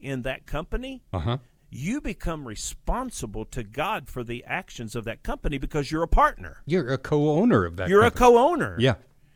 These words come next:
Speaker 1: You are a co-owner of that company. And every single co-owner votes, gets a vote. But here's the problem, Tom.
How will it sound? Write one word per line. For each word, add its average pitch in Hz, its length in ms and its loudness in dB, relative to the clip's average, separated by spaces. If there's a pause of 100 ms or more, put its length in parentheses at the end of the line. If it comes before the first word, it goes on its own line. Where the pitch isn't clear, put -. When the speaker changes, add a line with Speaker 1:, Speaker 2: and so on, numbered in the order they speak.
(120)
Speaker 1:
You 202 220 -2
are 254 220 2
a 190 120 -2
co-owner 214 800 0
of 147 240 -2
that 147 220 -4
company. 104 460 -4 (320)
And 156 240 2
every 240 520 0
single 202 640 -4
co-owner 170 920 -2 (200)
votes, - 720 -2 (340)
gets - 300 -2
a 208 80 2
vote. 170 520 0 (560)
But 131 120 -6
here's 107 300 -8
the 131 100 -12
problem, 196 460 -4
Tom. 101 380 -10